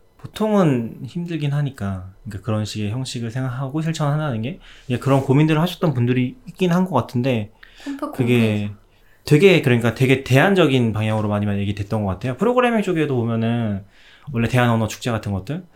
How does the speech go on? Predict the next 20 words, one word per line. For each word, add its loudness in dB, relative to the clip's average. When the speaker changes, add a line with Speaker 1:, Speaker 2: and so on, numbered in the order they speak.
Speaker 1:
근데 -2
저는 4
한 4
번도 4
가본 0
적이 -2
없거든요. -4
근데 -4
거기가 6
되게 0
그런 -2
언컴프 2
형식을 -2
많이 -2
차용을 -2
해서 0
진행했던 -4
걸로 -4
알고 -2
있어요. -8